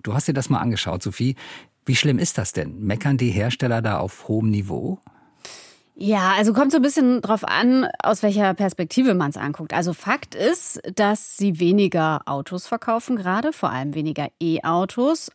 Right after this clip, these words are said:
Speaker 2: auf dem wichtigen Markt China, aber auch hier in Deutschland. Also bis August wurden hier zwanzig Prozent weniger E-Autos zugelassen als in den letzten acht Monaten letztes Jahr.
Speaker 1: Mhm.
Speaker 2: Wobei ich sagen muss, also Krise finde ich momentan noch ein großes Wort, weil das heißt jetzt erstmal nur, die Hersteller machen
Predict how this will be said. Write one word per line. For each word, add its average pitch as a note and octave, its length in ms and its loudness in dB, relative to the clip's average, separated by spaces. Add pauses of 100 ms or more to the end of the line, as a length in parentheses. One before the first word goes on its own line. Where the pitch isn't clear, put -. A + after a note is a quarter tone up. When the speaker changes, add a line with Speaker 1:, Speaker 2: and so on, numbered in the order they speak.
Speaker 2:
auf E3 160 -8
dem D#3+ 220 -4
wichtigen F3 280 -6
Markt D3+ 220 -2
China, C#4 560 2
aber E3 280 -2
auch E3+ 120 -6
hier G#3+ 160 -2
in F3+ 80 0
Deutschland. F3+ 540 0 (360)
Also F#3 140 0
bis C4 160 2
August B3 480 2
wurden B3 140 4
hier A3 140 4
zwanzig B3 440 0
Prozent G3 440 0
weniger F#3+ 440 4
E-Autos E3+ 540 -2
zugelassen E3 560 -2
als D#3 180 -4
in E3+ 140 -4
den D#3 320 -2
letzten E3 360 -2
acht - 240 -6
Monaten D3+ 360 -4
letztes D3+ 360 -6
Jahr. C#3 220 -4 (160)
Speaker 1:
Mhm. G#2+ 220 -6 (300)
Speaker 2:
Wobei G3+ 300 2
ich - 200 2
sagen A#3 320 2
muss, A3+ 300 2
also G3+ 240 0
Krise C4+ 380 2
finde A3 200 0
ich G#3 80 -4
momentan F#3+ 400 2
noch F#3+ 120 0
ein G3 100 2
großes F#3 440 -2
Wort, F3 320 2
weil E3 220 2
das E3+ 160 0
heißt G3 240 0
jetzt E3+ 100 -4
erstmal A3 380 0
nur, A3 180 2
die G3 80 0
Hersteller F#3 460 0
machen F3 360 0